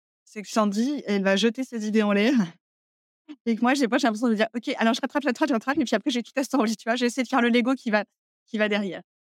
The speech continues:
Mais c'est, c'est, ça peut être aussi pénible que ce que c'est stimulant aussi. Voilà, te dire que ça m'énerve, non. Mais enfin, voilà, parfois, c-,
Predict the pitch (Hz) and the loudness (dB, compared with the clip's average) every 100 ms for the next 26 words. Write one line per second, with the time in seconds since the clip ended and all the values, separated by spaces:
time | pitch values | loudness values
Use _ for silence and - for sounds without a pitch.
0 | _ - 214 214 208 _ _ _ _ _ | _ 0 4 4 2 _ _ _ _ _
1 | - - - 262 240 - _ - 226 294 | -20 -10 0 2 0 -4 _ -2 2 2
2 | 285 269 - 262 - 254 240 285 302 226 | 2 0 0 -4 0 2 4 4 2 0
3 | 240 214 240 226 226 - - 226 220 214 | 0 0 -2 -2 -4 -4 0 2 4 2
4 | 208 214 202 _ _ _ _ _ _ 180 | -2 -10 -18 _ _ _ _ _ _ -6
5 | 165 156 202 190 220 - 202 208 208 208 | -6 -4 -2 -2 -2 0 4 4 4 2
6 | 180 202 202 220 - - 185 180 175 175 | 0 -2 -2 -4 -10 -10 -8 -4 -6 -4
7 | 190 180 202 175 160 _ _ - 202 - | -2 0 0 0 -6 _ _ -6 -4 -2
8 | 220 - | -4 -4